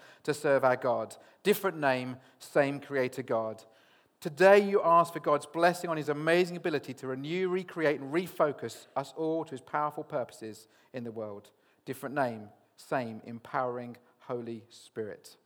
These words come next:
So from all of us in our old building down the road, a thousand years does count as old, I guess.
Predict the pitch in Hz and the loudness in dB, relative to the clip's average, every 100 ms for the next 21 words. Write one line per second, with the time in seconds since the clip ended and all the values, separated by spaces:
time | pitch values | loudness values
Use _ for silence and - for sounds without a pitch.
0 | _ _ _ _ - _ _ - 185 165 | _ _ _ _ -20 _ _ 0 2 2
1 | 170 208 240 190 127 - - - _ _ | 2 8 10 10 6 0 -14 -20 _ _
2 | _ _ 147 147 143 175 190 196 135 170 | _ _ 0 2 4 4 4 4 -2 -2
3 | 170 156 156 139 143 147 143 131 131 113 | 0 0 -4 2 6 6 6 2 4 4
4 | 104 - - - - - - - - - | 0 -14 -20 -20 -20 -20 -20 -20 -20 -20
5 | - - - - - - 123 143 139 123 | -20 -20 -20 -20 -20 -18 -4 0 0 0
6 | 123 135 135 135 131 147 135 131 143 113 | -4 0 0 0 -2 0 -2 0 0 0
7 | 110 110 117 - - - | -2 -4 -4 -4 -8 -18